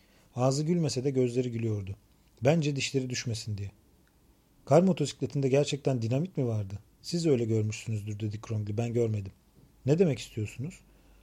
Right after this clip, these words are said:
"Burada kalanların çoğu dal gölle-, dağ göllerinin kıyısında oltayla saatlerce oturmanın romantik bir şey olduğunu düşünmez. Ama sofralarında kendileri tutmuş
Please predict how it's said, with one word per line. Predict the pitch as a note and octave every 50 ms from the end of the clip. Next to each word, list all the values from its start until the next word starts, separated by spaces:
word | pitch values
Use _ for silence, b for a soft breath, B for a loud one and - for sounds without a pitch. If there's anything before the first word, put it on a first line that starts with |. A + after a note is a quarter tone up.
| b b - B2
"Burada | D3 G3 F#3+ - D#3+
kalanların | - D3+ C#3+ C#3 C3+ C3 C3 B2 B2 B2+
çoğu | A2+ - F3 D#3 C3 A#2+
dal | C#3 D3 D3+ D3
gölle-, | C#3+ C#3 B2+ B2+ C3 - - D3+
dağ | C3+ D3 D#3
göllerinin | D3+ C#3 C3+ A#2+ A#2 A#2 A2+ A#2 A#2 A2+
kıyısında | - C3+ B2 A#2 - C3 C3+ D3
oltayla | C3+ B2+ - - D3 C#3 B2+ B2
saatlerce | - - B2+ B2+ B2+ - D3 C#3+ C3 B2+
oturmanın | B2+ A2 - A#2+ B2 C3 D3 D3 C3
romantik | C3 B2+ C3 B2+ A#2+ B2 - - C#3+
bir | B2+
şey | - D3 C3+
olduğunu | B2+ A#2+ A2+ B2+ C#3+ C3+
düşünmez. | A#2 A2+ A#2+ A2 G#2+ G2+ F#2 - - b b b b b b b -
Ama | B2 C3+ C3+
sofralarında | - D3 C3+ - - C#3+ C#3+ C#3+ C#3 C#3+ D#3 F3+ E3
kendileri | - D3 C#3 C#3 C3+ C#3 D#3+ E3 D#3
tutmuş | - D3 - - D#3 - -